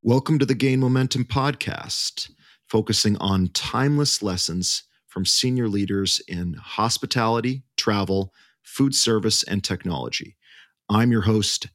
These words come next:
Adam Mogilonsky, and I'm here with my special co-host, Michael Cohen.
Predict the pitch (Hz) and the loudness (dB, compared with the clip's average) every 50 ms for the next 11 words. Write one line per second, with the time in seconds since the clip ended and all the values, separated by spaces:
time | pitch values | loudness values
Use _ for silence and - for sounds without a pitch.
0 | _ _ _ _ - - 92 92 92 90 90 92 82 98 101 113 127 135 - - | _ _ _ _ -8 -4 -2 0 2 2 2 2 2 2 0 2 2 0 0 -2
1 | - 90 87 - 98 101 95 - 82 110 107 104 101 - 92 87 90 - - - | -2 -2 -2 0 0 0 -2 0 0 0 0 0 0 -2 -4 -2 -2 -2 -2 0
2 | - 165 - - 117 110 - - 98 92 92 104 110 117 139 - - - - - | 0 0 0 0 -2 -2 -2 -2 -2 0 0 0 0 0 0 -2 -4 -6 -12 -16
3 | _ _ _ _ - 101 104 107 - - 107 - - 156 95 85 65 - 87 | _ _ _ _ 0 2 2 4 2 0 -2 0 0 0 0 0 -2 -4 -6